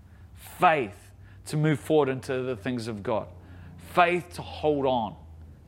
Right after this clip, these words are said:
In the atmosphere, there's an atmosphere, even online, I'm praying in your,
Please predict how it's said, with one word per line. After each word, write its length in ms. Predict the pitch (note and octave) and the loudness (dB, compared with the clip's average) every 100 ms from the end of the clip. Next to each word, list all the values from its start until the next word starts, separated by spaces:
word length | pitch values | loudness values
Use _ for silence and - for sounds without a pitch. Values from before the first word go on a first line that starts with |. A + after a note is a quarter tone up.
| - F#3+ | -2 2
In 100 | E3+ | 4
the 200 | C3 C#3+ | 4 2
atmosphere, 540 | E3+ D3+ D3 - C3 | 2 -2 -4 2 2
there's 220 | B2+ A#2+ | 2 0
an 100 | B2+ | -2
atmosphere, 560 | B2 D3 - D3 C3 A#2 | 0 -2 -2 -2 0 2
even 260 | D#3 D3+ | 2 0
online, 380 | C#3+ D3 D3 C3 - - - | -2 0 2 0 -2 -14 -6
I'm 160 | C3+ C3+ | -4 -4
praying 360 | - D#3 C#3+ | 0 0 0
in 260 | - D3+ D3 | -2 -2 0
your, 220 | C#3+ | 0